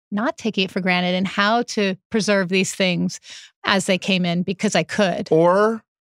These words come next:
Speaker 2: can you say what you appreciated was like, "Wow, everything we grow in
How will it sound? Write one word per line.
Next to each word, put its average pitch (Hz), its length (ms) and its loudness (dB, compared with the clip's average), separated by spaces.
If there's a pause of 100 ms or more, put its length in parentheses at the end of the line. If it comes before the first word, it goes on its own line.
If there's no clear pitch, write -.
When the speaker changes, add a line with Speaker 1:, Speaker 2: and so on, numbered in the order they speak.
(200)
Speaker 2:
can 135 140 0
you 131 100 4
say 113 500 2 (600)
what 135 240 2
you 127 80 2
appreciated 143 460 2
was 117 180 2
like, 107 240 -2
"Wow, 160 400 2
everything 143 500 2
we 135 160 2
grow 131 300 2
in 110 240 0